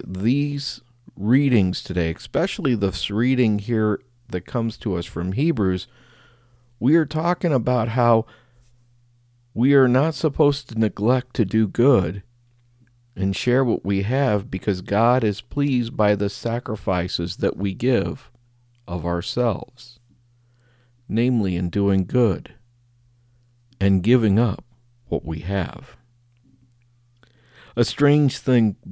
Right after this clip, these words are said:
people kind of miss is the next section says, "Obey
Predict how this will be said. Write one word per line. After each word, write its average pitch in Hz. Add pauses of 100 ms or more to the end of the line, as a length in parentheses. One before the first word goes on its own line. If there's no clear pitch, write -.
people 110
kind 110
of 92
miss 127
is 113
the 120
next 123
section 95
says, 107
"Obey 113